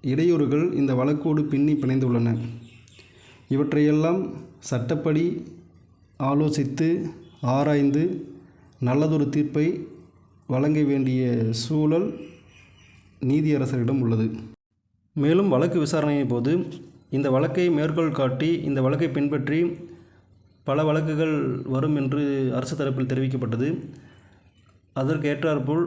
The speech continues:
பல்வேறு வழக்குகள் பல்வேறு வழக்கறிஞரிடம் பல்வேறு நபர்களால் குழுக்களாக பதியப்பட்டுள்ளது.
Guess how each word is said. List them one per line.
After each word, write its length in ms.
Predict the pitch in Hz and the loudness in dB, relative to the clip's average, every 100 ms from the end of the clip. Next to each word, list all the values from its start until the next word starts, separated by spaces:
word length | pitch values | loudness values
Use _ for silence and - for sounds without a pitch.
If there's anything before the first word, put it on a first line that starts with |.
| - | -2
பல்வேறு 440 | 147 139 165 170 143 | -2 0 2 2 2
வழக்குகள் 560 | 139 147 151 156 160 156 - - | 0 0 -2 -2 -2 -4 -10 -4
பல்வேறு 480 | 139 143 156 147 | -2 0 0 2
வழக்கறிஞரிடம் 720 | 131 135 147 143 135 139 160 - - - - - - | 0 -2 -2 0 0 0 -2 -4 -10 -16 -20 -18 -6
பல்வேறு 380 | 131 139 156 139 | -2 0 0 0
நபர்களால் 540 | 131 135 135 139 135 | 0 0 0 0 -2
குழுக்களாக 500 | 139 147 147 131 127 | -2 -2 0 0 0
பதியப்பட்டுள்ளது. 840 | 123 127 139 131 127 120 113 156 | -2 -2 0 -2 -2 -2 0 -2